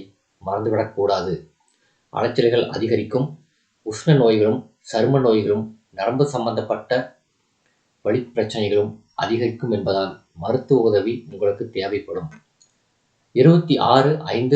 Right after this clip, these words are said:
ரெண்டாயிரத்தி இருபத்தைந்து முதல் இருபத்தி எட்டு ஐந்து ரெண்டாயிரத்தி இருபத்தைந்து வரை ராசிக்குள் சந்திரன் நுழைகிறார். பரிகாரம்: வெள்ளிக்கிழமை தோறும் மகாலட்சுமியை வணங்குங்கள்.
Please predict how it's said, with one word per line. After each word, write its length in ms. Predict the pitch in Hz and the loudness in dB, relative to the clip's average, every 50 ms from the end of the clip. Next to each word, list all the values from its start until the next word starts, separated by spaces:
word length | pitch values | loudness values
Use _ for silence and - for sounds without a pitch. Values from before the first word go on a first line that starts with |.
| 139 120 | 4 4
ரெண்டாயிரத்தி 380 | 107 107 107 120 120 120 113 | 2 2 2 2 2 2 0
இருபத்தைந்து 400 | 113 113 110 - - 107 107 107 98 | 0 0 -2 -2 -4 -4 -4 -4 -6
முதல் 200 | 104 107 117 139 156 _ _ _ _ _ _ _ _ _ _ - | -4 -4 -4 -4 -4 _ _ _ _ _ _ _ _ _ _ -2
இருபத்தி 380 | 113 117 139 151 151 - 117 107 104 107 | 2 4 6 6 4 2 0 2 2 2
எட்டு 220 | 107 - - 143 147 143 - - 104 | 2 2 2 2 2 2 2 -2 -2
ஐந்து 200 | 110 117 117 131 135 120 | -2 0 2 2 2 2
ரெண்டாயிரத்தி 360 | 101 107 113 113 113 - 101 107 | 2 2 2 0 0 0 0 -2
இருபத்தைந்து 420 | 110 113 - - 104 104 104 104 104 | -2 -2 -4 -6 -6 -6 -4 -4 -4
வரை 120 | 101 104 - - _ _ _ - | -4 -4 -6 -8 _ _ _ -6
ராசிக்குள் 500 | 95 98 110 113 - 120 120 127 110 - - | -4 -4 -4 -4 -6 -6 -6 -6 -8 -8 -8
சந்திரன் 260 | 98 95 117 107 104 | -8 -8 -8 -6 -6
நுழைகிறார். 400 | 101 101 98 107 101 98 95 - - _ _ _ _ _ _ _ _ _ _ _ _ _ _ _ _ _ _ _ _ _ _ _ _ - | -8 -8 -8 -6 -4 -4 -4 -4 -8 _ _ _ _ _ _ _ _ _ _ _ _ _ _ _ _ _ _ _ _ _ _ _ _ -4
பரிகாரம்: 500 | 113 113 120 117 117 107 95 98 82 76 - - _ _ _ _ _ _ _ _ _ _ _ _ - _ - | -2 0 0 2 0 0 0 -2 -4 -6 -10 -16 _ _ _ _ _ _ _ _ _ _ _ _ -14 _ -2
வெள்ளிக்கிழமை 520 | 113 120 135 156 156 156 156 131 120 113 110 | 0 2 4 4 2 4 4 4 4 6 4
தோறும் 260 | 104 101 104 - 123 - - _ _ _ _ _ _ _ - | 4 4 2 0 -6 -10 -14 _ _ _ _ _ _ _ -8
மகாலட்சுமியை 640 | 98 101 127 135 135 127 123 - - 120 113 120 117 101 | -6 -2 0 2 2 2 0 -2 -6 -4 -2 0 0 0
வணங்குங்கள். 440 | 101 104 101 101 95 101 95 80 | 0 -2 -4 -4 -4 -2 -4 -4